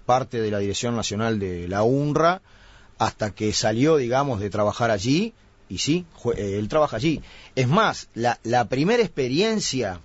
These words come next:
concreta, digamos, de, mm,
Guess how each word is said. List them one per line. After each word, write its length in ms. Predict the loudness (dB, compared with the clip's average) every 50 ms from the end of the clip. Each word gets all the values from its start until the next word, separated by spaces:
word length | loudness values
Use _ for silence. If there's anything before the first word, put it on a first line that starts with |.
| -8
concreta, 760 | -4 -4 -4 -4 -4 -8 -4 0 2 2 2 2 0 -4 -8 -8
digamos, 580 | -4 -2 0 0 0 0 -2 -6 -10 -12 -16 -18 -20 -20 -20 -16 -16 -16 -16 -18 -16 -14
de, 720 | -10 -4 0 2 2 4 4 2 2 2 2 2 2 0 0
mm, 220 | -2 -2 -2 -4